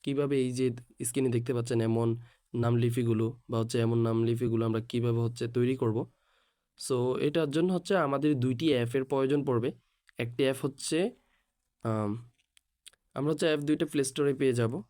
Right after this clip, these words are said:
তো আমরা হচ্ছে কি একটি অ্যাপ হচ্ছে আমরা প্লে স্টো-, দুইটা অ্যাপই আমরা হচ্ছে প্লে স্টোরে পেয়ে যাব। তো আমরা যেটা করব আমরা হচ্ছে প্লে স্টোরে চলে আসব। আসার পরে এখানে আমরা সার্চ বক্সে গিয়ে সার্চ করব, আ, আনা মুহতারিফ আল খাত। আনা মুহতারিফ আল খাত এখানে ক্লিক করব,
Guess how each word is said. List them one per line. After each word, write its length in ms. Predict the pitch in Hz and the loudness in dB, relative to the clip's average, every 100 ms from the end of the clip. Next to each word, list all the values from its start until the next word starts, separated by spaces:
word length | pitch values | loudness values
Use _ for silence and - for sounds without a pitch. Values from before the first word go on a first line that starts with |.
| _ | _
তো 80 | 131 | -2
আমরা 240 | 120 120 | 0 0
হচ্ছে 300 | 127 120 131 | -2 -4 -4
কি 160 | 127 127 | -2 -2
একটি 280 | - 139 170 | -4 -2 -2
অ্যাপ 140 | 165 | 0
হচ্ছে 180 | 156 160 | 0 0
আমরা 160 | 143 139 | -2 0
প্লে 140 | 135 | -2
স্টো-, 240 | - - | -4 -4
দুইটা 240 | 123 131 147 | -2 0 0
অ্যাপই 180 | 147 147 | 0 0
আমরা 160 | 135 | 0
হচ্ছে 160 | 127 131 | -2 -4
প্লে 180 | - 120 | -4 -4
স্টোরে 240 | - 120 | -4 -4
পেয়ে 160 | 120 113 | 0 0
যাব। 220 | 113 139 - _ _ _ _ | -2 -6 -14 _ _ _ _
তো 60 | - | -2
আমরা 160 | 147 151 | 0 2
যেটা 260 | 143 143 | 0 0
করব 220 | 135 117 | 0 0
আমরা 200 | 110 117 | 2 0
হচ্ছে 320 | 123 120 139 135 - _ _ _ | -2 -2 -4 -6 -8 _ _ _
প্লে 160 | 131 | -2
স্টোরে 300 | 120 120 131 | -2 0 -2
চলে 260 | 120 131 127 | 0 0 0
আসব। 280 | 120 113 180 - _ _ - - | 0 -2 -6 -10 _ _ -20 -6
আসার 260 | 120 143 147 | -4 -2 -2
পরে 200 | 143 131 | 0 -2
এখানে 240 | 139 135 | -2 -2
আমরা 160 | 127 120 | -2 -4
সার্চ 280 | 127 123 123 | -2 -2 0
বক্সে 500 | 123 123 120 - 143 | -2 -4 -6 -4 -2
গিয়ে 180 | 131 120 | 0 0
সার্চ 360 | 120 120 120 | -2 -2 -4
করব, 440 | - 113 107 135 240 _ _ _ _ _ _ _ | -4 -4 -2 -6 -8 _ _ _ _ _ _ _
আ, 160 | - - | -8 -6
আনা 460 | - 151 165 180 220 - _ _ _ _ _ - | -4 0 0 0 -2 -8 _ _ _ _ _ -6
মুহতারিফ 580 | 143 156 - 147 139 135 | -4 -4 -2 0 0 0
আল 100 | 123 | -2
খাত। 520 | - 113 90 _ - | -2 -4 -4 _ -12
আনা 160 | - 131 | -4 -2
মুহতারিফ 460 | 135 135 147 139 147 | -2 -4 -4 -4 -4
আল 80 | |
খাত 260 | 139 131 127 | -6 -6 -4
এখানে 240 | 120 123 | -4 -4
ক্লিক 260 | 123 113 117 | -4 -4 -4
করব, 240 | 117 110 | -2 -2